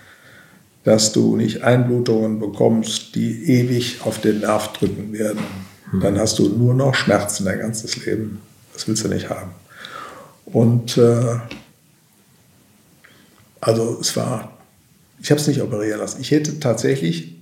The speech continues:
Speaker 1: mein Leben dann mit einem Korsett verbracht. Da hat mich keine falsche Bewegung gemacht.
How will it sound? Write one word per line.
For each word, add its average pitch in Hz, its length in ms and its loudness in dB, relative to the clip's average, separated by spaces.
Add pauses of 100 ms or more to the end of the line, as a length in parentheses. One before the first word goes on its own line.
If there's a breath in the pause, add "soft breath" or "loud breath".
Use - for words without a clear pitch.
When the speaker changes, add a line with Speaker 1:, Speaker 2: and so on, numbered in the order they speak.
(180)
Speaker 1:
mein 113 160 -2
Leben 123 480 -4
dann 139 580 0
mit - 140 -8
einem 123 240 -6
Korsett 113 400 0
verbracht. - 520 -12 (1800 loud breath)
Da 123 100 2
hat 123 100 4
mich 120 160 2
keine 131 240 2
falsche 131 260 0
Bewegung 117 420 0
gemacht. 117 160 -14